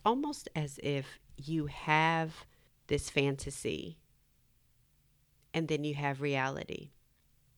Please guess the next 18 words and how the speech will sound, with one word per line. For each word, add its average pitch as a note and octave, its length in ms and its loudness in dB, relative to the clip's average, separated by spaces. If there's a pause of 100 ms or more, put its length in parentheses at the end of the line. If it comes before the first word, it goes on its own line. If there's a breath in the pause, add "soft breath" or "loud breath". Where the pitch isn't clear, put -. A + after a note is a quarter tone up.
(1500 loud breath)
And D#3+ 240 0
when E3 180 0
your D#3 200 0
fantasy D3+ 1200 0 (320)
and D#3 180 -2
reality E3 960 0 (640)
don't G#3 340 0
play F3+ 400 -2
out D#3 300 -2
the D#3 100 -4
same, E3 560 -2 (1080 soft breath)
it's G3+ 160 -2
a G3+ 80 2
very E3 480 4
confusing D3 720 -4
place C#3+ 400 -6
to D#3+ 100 -4
be, D#3+ 360 -4